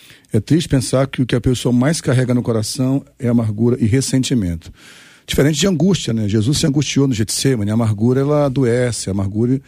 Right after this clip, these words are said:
o apóstolo Paulo chama de uma raiz, né? Que vai contaminando. E o ressentimento, como a própria etimologia da palavra diz, é sentir de novo várias vezes, né? Ah,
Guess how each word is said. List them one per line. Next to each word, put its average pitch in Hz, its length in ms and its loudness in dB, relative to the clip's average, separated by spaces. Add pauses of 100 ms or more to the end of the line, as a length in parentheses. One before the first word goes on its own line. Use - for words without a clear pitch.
(220)
o - 40 -6
apóstolo 117 340 0
Paulo 117 180 2
chama 117 220 0
de 113 80 0
uma 127 60 0
raiz, 113 420 2
né? 95 80 -2
Que 95 100 -6
vai 101 120 0
contaminando. 98 680 0 (280)
E 135 60 4
o 131 40 4
ressentimento, 131 960 0
como 107 140 -2
a 95 40 -4
própria 120 360 -2 (340)
etimologia 117 580 0
da 107 100 0
palavra 101 380 -2
diz, 113 300 0
é 123 120 0
sentir 147 460 0
de 165 120 -6
novo 123 320 0
várias 98 320 0
vezes, 85 360 -4
né? 120 180 0 (800)
Ah, 113 360 4